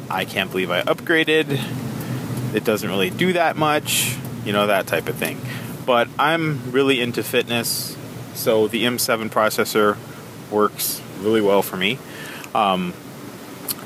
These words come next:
and that combined with my Pebble Watch. And then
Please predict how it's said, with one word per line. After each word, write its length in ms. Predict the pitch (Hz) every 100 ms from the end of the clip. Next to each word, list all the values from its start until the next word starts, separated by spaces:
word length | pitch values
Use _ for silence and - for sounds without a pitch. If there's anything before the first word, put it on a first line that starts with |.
| - - -
and 440 | 120 107 104 104 101
that 220 | 113 117
combined 280 | - 110 107
with 140 | 104 107
my 100 | 95
Pebble 300 | 107 104 101
Watch. 440 | 98 92 - - -
And 160 | 113
then 400 | 113 110 107 104